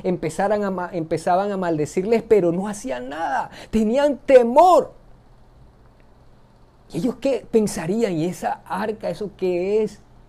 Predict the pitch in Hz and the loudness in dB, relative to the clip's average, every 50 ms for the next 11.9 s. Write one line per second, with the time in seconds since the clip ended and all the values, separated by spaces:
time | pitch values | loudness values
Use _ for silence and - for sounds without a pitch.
0 | - - - - - - 147 156 185 175 - 233 - - 202 180 - - 175 151 | -20 -20 -20 -20 -10 -4 0 0 0 0 -2 -6 -6 -6 -8 -10 -8 -8 -8 -8
1 | 139 135 135 139 185 220 220 214 220 196 202 - 170 156 - 180 180 185 - 196 | -8 -6 -4 -2 -2 -2 -2 -4 -6 -8 -10 -10 -10 -8 -6 -8 -6 -6 -8 -8
2 | 190 180 180 190 202 190 185 170 156 156 - 170 185 185 - 196 175 170 - - | -8 -8 -8 -8 -8 -8 -6 -6 -6 -6 -6 -10 -10 -8 -8 -8 -8 -8 -10 -10
3 | 196 - 202 202 - - 107 101 98 98 92 - - 156 147 - 185 - - - | -10 -8 -8 -10 -10 -10 -10 -10 -8 -8 -8 -8 -10 -10 -8 -6 -6 -8 -8 -8
4 | - - - - - - - - - - - - - - - - - - - _ | -14 -20 -20 -20 -20 -20 -20 -20 -20 -20 -20 -20 -20 -20 -20 -20 -20 -20 -20 _
5 | _ - - - - - _ - - - - - - - - - - - - 117 | _ -20 -20 -20 -20 -20 _ -20 -20 -20 -20 -20 -20 -20 -20 -20 -20 -18 -10 -6
6 | 110 117 113 127 - - 220 240 220 - - 208 208 196 202 202 190 - 196 185 | -4 -2 -2 -4 -4 -2 -2 -2 -2 0 4 4 4 4 2 -2 -4 -4 -2 0
7 | 185 190 180 170 180 185 190 180 - - 156 147 - - 143 143 151 139 156 220 | 0 0 0 0 0 0 0 -2 -2 -2 -4 -4 -4 -4 -6 -6 -4 -4 -4 -4
8 | 240 214 - - - - - - - - - - - - - - _ - - - | -4 -4 -4 -8 -14 -20 -20 -20 -20 -20 -20 -20 -20 -20 -20 -20 _ -20 -20 -20
9 | - - - - - - 135 131 127 143 160 180 208 214 208 185 220 226 208 - | -20 -20 -20 -8 -2 0 2 4 4 4 4 6 6 4 4 4 4 2 0 0
10 | - 123 120 - - _ - - - 131 131 123 123 120 - - - 196 220 240 | -2 -6 -8 -10 -16 _ -14 -6 -4 -2 -2 -2 -4 -6 -4 0 2 4 4 2
11 | 240 - - 302 311 302 302 294 294 277 269 254 233 214 202 196 - | 2 0 0 0 2 4 4 4 4 4 4 4 6 4 4 2 -2